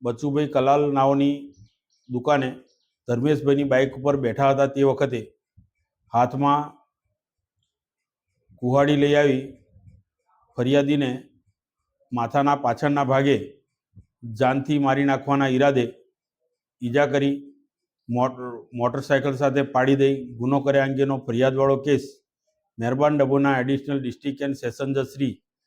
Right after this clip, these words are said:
એચ જી વાઘેલા સાહેબની કોર્ટમાં ચાલી જતા આરોપી સુનિલ ભોપિન વસાવાને તકસીરવાન ઠરાવી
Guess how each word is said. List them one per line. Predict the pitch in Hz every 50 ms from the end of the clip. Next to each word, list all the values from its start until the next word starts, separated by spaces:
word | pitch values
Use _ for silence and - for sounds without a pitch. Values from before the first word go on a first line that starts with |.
| _ _ _ _ 113
એચ | 117 117
જી | 113 135 156
વાઘેલા | 151 143 135 131 139 139 139 139
સાહેબની | 139 139 131 131 127 135 139 139
કોર્ટમાં | 131 - 127 127 123 135 139 139 139
ચાલી | 131 127 127 135 135
જતા | 135 143 139 143 123 - - - _ _ _ _ _ _ _ _ _ _ _ _ _ _ _ _ _ _
આરોપી | - 117 131 147 151 139 147 147 147 147 147 - - _ _ _
સુનિલ | - 131 139 147 147 143 135
ભોપિન | 123 127 123 127 143 139 139
વસાવાને | 131 127 131 - 139 139 139 139 139 139 135 139 139
તકસીરવાન | - _ 120 110 - - - 143 139 139 139 135
ઠરાવી | 110 127 139 151 147 131 110 101